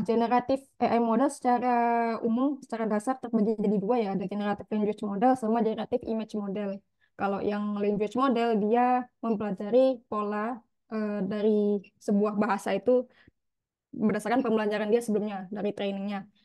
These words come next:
Terus ketika kita kasih dia teks, dia bisa memprediksi teks selanjutnya itu bakalan apa. Terus kalau generative image model, dia nge-, apa ya, menghasilkan image baru yang dia menggunakan teknik kayak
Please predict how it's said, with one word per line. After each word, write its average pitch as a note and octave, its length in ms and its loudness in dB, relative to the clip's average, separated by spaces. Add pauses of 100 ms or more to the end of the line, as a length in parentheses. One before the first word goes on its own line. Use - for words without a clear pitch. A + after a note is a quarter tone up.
(320)
Terus - 320 -4
ketika G#3+ 640 -2
kita A3 480 -2
kasih A3+ 240 2
dia C4+ 160 4
teks, C4+ 400 -2
dia A#3+ 160 4
bisa A3+ 160 0
memprediksi A3+ 720 0 (240)
teks B3+ 240 -2
selanjutnya A#3 400 2
itu C4+ 80 2
bakalan A3+ 320 2
apa. F#3 400 -2 (480)
Terus A3 160 -4
kalau G#3+ 160 6
generative A#3 480 4
image A3+ 240 2
model, C4 480 2 (160)
dia C4 640 4
nge-, A3 440 -4 (120)
apa - 80 -6
ya, G3 120 -4 (600)
menghasilkan B3 800 6 (160)
image A#3 480 2
baru G#3 480 2 (480)
yang G#3+ 200 0
dia B3 160 6
menggunakan A3+ 480 0
teknik A3+ 360 -2 (300)
kayak G#3 240 2